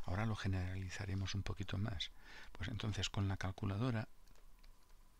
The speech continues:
podría-, podríamos hacer lo siguiente. Cuatro, tecla de potencia, abrimos un paréntesis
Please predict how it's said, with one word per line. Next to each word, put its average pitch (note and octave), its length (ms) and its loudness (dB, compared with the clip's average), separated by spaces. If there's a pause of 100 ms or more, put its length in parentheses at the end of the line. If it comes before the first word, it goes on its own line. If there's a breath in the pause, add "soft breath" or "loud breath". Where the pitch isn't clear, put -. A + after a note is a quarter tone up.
(3500 loud breath)
podría-, A2 480 -4
podríamos G2+ 400 4
hacer - 240 0
lo G#2 100 4
siguiente. F2+ 560 2 (100)
Cuatro, A#2+ 500 0 (840)
tecla G2 300 2
de F#2 240 0
potencia, A2+ 640 2 (1300)
abrimos F#2+ 420 2
un F#2+ 100 0
paréntesis A2 800 2